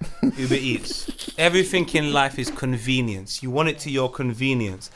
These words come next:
Speaker 2: If there's something you really love, like music, go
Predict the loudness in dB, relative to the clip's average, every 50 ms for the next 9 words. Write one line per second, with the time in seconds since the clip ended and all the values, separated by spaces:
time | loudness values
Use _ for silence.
0 | -20 -20 -20 -20 -10 -6 -6 -4 2 2 2 2 2 -2 -2 2 4 4 4 4
1 | 0 -2 -2 -2 -4 -2 -2 -2 -2 0 2 2 4 4 4 4 4 4 4 4
2 | 4 4 4 4 4 2 -2 0 0 0 0 -2 -6 -6 -6 -14 -20 -20 -18 -20
3 | -20 -20 -20 -8 -2 0 2 4 4 6 6 6 6 4 -2